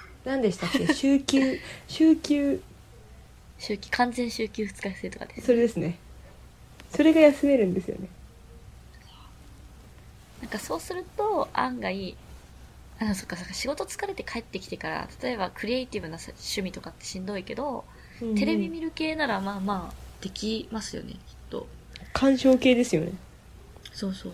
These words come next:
Speaker 2: そう。わ、なんかお風呂場にちっこいテレビつけて、そこでサブスク流したい。
Speaker 1: <laughs> うわ、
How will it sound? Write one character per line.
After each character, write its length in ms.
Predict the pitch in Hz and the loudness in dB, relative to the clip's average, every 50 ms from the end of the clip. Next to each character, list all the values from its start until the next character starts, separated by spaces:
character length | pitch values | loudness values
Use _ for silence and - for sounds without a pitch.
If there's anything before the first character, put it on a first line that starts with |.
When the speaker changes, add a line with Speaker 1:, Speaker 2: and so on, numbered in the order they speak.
| - | -14
Speaker 2:
そ 100 | - - | -14 -14
う。 480 | - - - - - - - - - 175 | -14 -14 -16 -18 -20 -20 -20 -12 -6 -6
わ、 100 | 180 185 | -4 -2
な 120 | 180 190 | -2 -4
ん 40 | 190 | -4
か 120 | - 190 190 | -2 -4 -4
お 40 | |
風 140 | 190 - 220 | -4 -2 -4
呂 80 | 240 233 | -4 -4
場 140 | 240 240 240 | -4 -6 -6
に 240 | 240 247 247 247 - - | -6 -8 -8 -10 -12 -12
ち 160 | - - - - | -12 -12 -12 -12
っ 20 | - - - | -14 -14 -2
こ 140 | - 247 233 | 0 0 0
い 60 | 233 | 0
テ 120 | - 226 | -2 -4
レ 80 | 202 196 | -4 -4
ビ 80 | 190 | -4
つ 120 | 190 - - | -6 -6 -6
け 100 | - 180 | -6 -6
て、 320 | - 170 170 165 170 180 - - - - | -6 -8 -8 -8 -10 -14 -16 -20 -20 -18
そ 180 | - - - 190 | -12 -10 -10 -10
こ 420 | - - 196 202 202 202 202 196 196 - - - - | -8 -6 -6 -4 -2 -2 -4 -6 -8 -10 -16 -14 -8
で 100 | - 202 | -8 -6
サ 140 | 196 - 202 | -4 -4 -6
ブ 140 | 196 196 190 | -6 -6 -10
ス 120 | - - | -8 -6
ク 80 | - 190 | -6 -4
流 80 | 185 185 185 190 | -4 -2 -2 -2
し 140 | 190 - - | -4 0 4
た 240 | - 185 165 151 156 | 4 6 6 6 4
い。 60 | 175 190 - - - - | 2 0 -2 -4 -8 -8
Speaker 1:
<laughs> 300 | - - - - 262 247 | -8 -2 0 0 0 2
う 100 | 247 277 | 4 4
わ、 320 | 285 294 294 294 294 269 | 4 4 4 2 0 -2